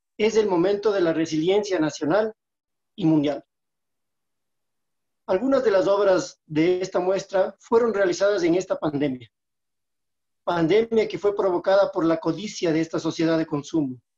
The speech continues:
por el hacinamiento de los animales,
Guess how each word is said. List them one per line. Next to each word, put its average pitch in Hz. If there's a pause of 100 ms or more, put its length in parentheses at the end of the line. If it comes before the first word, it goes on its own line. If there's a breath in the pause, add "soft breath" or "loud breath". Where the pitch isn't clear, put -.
(1040)
por 170
el 165
hacinamiento 208
de 180
los 170
animales, 170